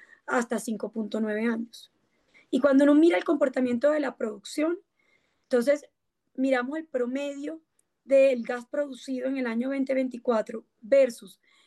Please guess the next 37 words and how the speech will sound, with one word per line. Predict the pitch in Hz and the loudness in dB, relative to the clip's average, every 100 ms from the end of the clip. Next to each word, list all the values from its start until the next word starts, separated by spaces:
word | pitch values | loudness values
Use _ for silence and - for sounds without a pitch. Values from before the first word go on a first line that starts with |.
| _ | _
lo | 247 247 | -6 -4
que | 240 | -4
llevamos | 220 240 | -4 -6
de | 294 | -6
producción | 320 262 233 226 - 262 226 | -6 -4 -4 -8 -12 -10 -6
en | 220 | -6
el | 208 | -4
año | 214 240 | -2 -2
veinte | 277 269 311 | -2 -2 -2
veinticinco | 277 254 320 302 | -2 -2 0 2
ya | 269 | 2
ha | 240 | 2
caído | 240 240 254 | 0 0 0
un | 254 | -2
dieciséis | 254 226 - 208 - | -2 -4 -16 -16 -16
por | - | -16
ciento. | 202 254 240 - _ _ _ _ _ - - | -12 -12 -14 -18 _ _ _ _ _ -20 -20
Entonces, | _ 277 294 - _ _ _ _ - | _ 0 0 -4 _ _ _ _ 0
claramente, | 320 311 330 381 392 269 - 294 - _ _ _ _ | 2 4 2 0 -2 -2 -4 -14 -18 _ _ _ _
¿por | - 285 | 2 2
qué | 277 294 | 2 -2
estamos | 294 330 359 | -2 -6 -4
en | 349 | -4
esta | 302 330 | -6 -6
situación? | 320 339 247 339 269 214 _ _ _ _ _ _ _ - | -8 -8 -8 -6 -6 -10 _ _ _ _ _ _ _ 2
Porque | 269 262 262 | 2 4 0
nos | 247 202 | 0 -8
consumimos | - 196 196 208 247 311 | -10 -14 -8 0 2 2
las | 349 349 | 0 -4
reservas | 330 330 277 240 285 - _ _ _ _ | -2 2 2 0 -8 -10 _ _ _ _
y | 262 | 0
no | 254 262 311 | 2 4 4
las | 339 349 330 | 2 0 -2
repusimos | 339 330 - 320 311 285 269 269 | -2 -2 -4 -4 2 4 2 0
haciendo | 240 233 220 226 262 | -6 -4 0 4 4
más | 269 294 339 339 | 4 4 4 2
exploración | 349 - - 320 320 320 294 240 262 | -4 -10 -6 -2 -2 -4 -6 -6 -8